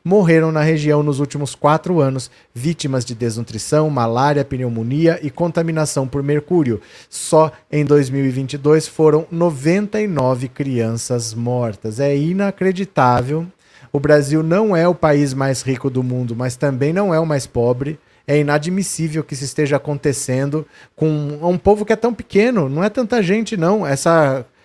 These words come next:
essa comunidade, essa reserva Yanomami que tem lá, tem vinte e oito mil pessoas, não é,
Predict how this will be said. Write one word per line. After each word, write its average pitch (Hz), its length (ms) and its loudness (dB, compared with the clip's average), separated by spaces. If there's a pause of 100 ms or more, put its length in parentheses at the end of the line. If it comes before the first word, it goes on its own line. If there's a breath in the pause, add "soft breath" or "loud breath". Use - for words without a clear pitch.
(200 soft breath)
essa 143 180 -4
comunidade, 147 800 2
essa 123 160 -2
reserva 131 460 2
Yanomami 131 600 0
que 123 120 -6
tem 120 160 -4
lá, 170 140 -2
tem 196 180 0
vinte 214 300 -4
e - 20 4
oito 233 240 0
mil 202 160 -2
pessoas, 170 560 -2
não 143 160 -8
é, 190 300 -6